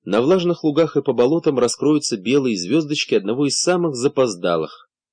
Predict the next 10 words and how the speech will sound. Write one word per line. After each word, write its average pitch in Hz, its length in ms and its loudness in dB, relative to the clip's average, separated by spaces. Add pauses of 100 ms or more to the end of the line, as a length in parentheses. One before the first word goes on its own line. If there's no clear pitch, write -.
(160)
цветочков 135 720 -2
белозора 110 560 2
болотного. 107 640 -2 (1600)
Парнассия 131 680 0
палюстрис, - 880 -4 (480)
прозванного 131 520 2
в - 20 0
народе 113 500 2 (220)
ильинской 107 640 -2
травой, 87 400 -2